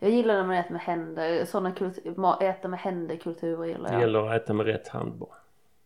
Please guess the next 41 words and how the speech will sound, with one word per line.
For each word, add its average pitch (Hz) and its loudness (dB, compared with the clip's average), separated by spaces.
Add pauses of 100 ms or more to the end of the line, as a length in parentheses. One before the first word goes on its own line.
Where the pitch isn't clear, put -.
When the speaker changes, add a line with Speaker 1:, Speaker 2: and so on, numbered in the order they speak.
(480)
Speaker 1:
Ja, 175 0
just - -12
det. - -6
För 185 -2
det 180 2
är 180 2
Speaker 2:
Mm. 180 4
Speaker 1:
oftast, 175 -2
Speaker 2:
Den - 4
andra 110 8
använder 113 6
Speaker 1:
eh, 117 4
Speaker 2:
man 113 4
att 107 2
torka - -4
sig - -8 (160)
med. - -8 (200)
Speaker 1:
Ja, - -2 (840)
det 190 0
är 180 2
klart. - -2
Det 190 -2
är 185 4
ju 180 0
ofta 175 -2
så 165 2
i 170 4
de 156 -2
kulturerna - -4
Speaker 2:
Mm, 151 2
Speaker 1:
också. - -8
Speaker 2:
så - -8
är 131 -4
det. 127 -10 (400)
Speaker 1:
Ja. 180 -12 (300)
Men 240 4
vilken 240 2
är 196 4
det 190 -2
man 190 -2
ska - -6